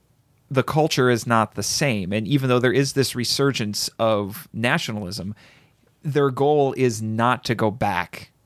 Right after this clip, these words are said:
to the empire. So that's why I do think this needs to be revised. It needs to be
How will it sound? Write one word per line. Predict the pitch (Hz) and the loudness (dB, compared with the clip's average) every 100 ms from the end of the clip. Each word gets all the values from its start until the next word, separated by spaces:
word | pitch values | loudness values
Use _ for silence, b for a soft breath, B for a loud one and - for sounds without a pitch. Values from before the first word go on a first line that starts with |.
| _ _ _ | _ _ _
to | - - 117 107 104 104 - | -4 2 2 2 0 -2 -2
the | 113 95 | 0 0
empire. | 98 98 - - - - B B B - | -2 -6 -12 -12 -16 -18 B B B -8
So | - - 117 110 107 98 - _ _ | -2 0 2 2 0 -2 -6 _ _
that's | 151 127 127 - | -6 -2 -2 0
why | 127 127 | 0 2
I | 120 | 0
do | 120 131 | 0 0
think | - 127 - | 0 -4 -4
this | 131 139 - | -4 -2 -2
needs | 131 156 156 - | 0 0 0 -2
to | |
be | 120 110 | 0 2
revised. | 104 101 107 92 101 127 | 0 -2 -4 -6 -4 -2
It | 117 | -2
needs | 127 160 139 - | -2 -2 -2 -4
to | - 107 | -4 -4
be | 110 104 87 | -4 -4 -6